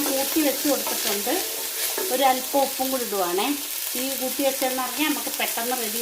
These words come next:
ആവണം, അതുകൊണ്ട്. അപ്പം കൂടെ ആൾ നിൽക്കണം. ഇത് വെച്ചിട്ട് പോകാൻ പറ്റത്തില്ലെന്ന് അർത്ഥം. നേരെ മറിച്ച് ഇച്ചിരി ചെറിയ തീയിലാണെങ്കിൽ നമുക്ക് വെച്ചിട്ടൊക്കെ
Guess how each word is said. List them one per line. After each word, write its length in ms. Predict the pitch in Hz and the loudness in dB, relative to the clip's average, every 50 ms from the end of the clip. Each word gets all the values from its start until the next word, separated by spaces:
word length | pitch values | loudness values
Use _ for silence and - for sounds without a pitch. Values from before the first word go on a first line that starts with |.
| 226 202 | 0 0
ആവണം, 220 | 175 170 175 175 175 | 0 0 0 -2 0
അതുകൊണ്ട്. 360 | 170 170 170 165 160 147 - - - - - - - - - | 0 0 2 2 2 0 -2 -4 -6 -6 -8 -8 -8 -6 -4
അപ്പം 160 | - 254 254 - 262 | -4 -4 -2 0 0
കൂടെ 260 | 254 247 262 262 247 226 | 2 2 6 6 4 4
ആൾ 100 | 220 220 226 226 214 | 4 0 -4 -2 -2
നിൽക്കണം. 340 | 190 - - 170 170 160 147 - - - - - - - - - - - - - - - | -2 -2 -2 -6 -6 -6 -6 -8 -8 -8 -8 -8 -8 -6 -6 -6 -8 -8 -8 -8 -6 -6
ഇത് 100 | 226 240 233 | -4 -2 -2
വെച്ചിട്ട് 340 | 247 247 - - 285 269 285 294 - | -2 -2 0 -2 0 0 0 0 0
പോകാൻ 260 | 233 220 214 214 269 294 294 | 2 2 2 2 2 2 0
പറ്റത്തില്ലെന്ന് 600 | 285 269 - 262 240 220 214 214 208 208 247 269 247 | 0 0 0 -2 -2 -2 -2 -2 -2 -2 -2 -2 -2
അർത്ഥം. 240 | - - - 170 175 208 226 | -2 -4 -4 -4 -4 -2 0
നേരെ 180 | 247 247 269 269 285 | 0 0 0 2 2
മറിച്ച് 280 | 285 269 285 - 320 339 339 | 0 0 0 2 2 2 2
ഇച്ചിരി 320 | 302 - - 311 294 311 311 - - | 2 0 2 4 6 6 6 6 4
ചെറിയ 300 | 294 269 269 277 294 302 294 294 | 2 2 2 2 0 0 2 2
തീയിലാണെങ്കിൽ 640 | 285 277 277 285 277 269 254 254 269 269 294 370 370 | 0 0 2 2 2 4 2 2 0 -2 -2 2 2
നമുക്ക് 220 | 311 294 - - 508 | 2 2 2 0 0
വെച്ചിട്ടൊക്കെ 460 | - - - 233 - 220 - - 214 | -2 -2 -4 -6 -8 -8 -8 -8 -8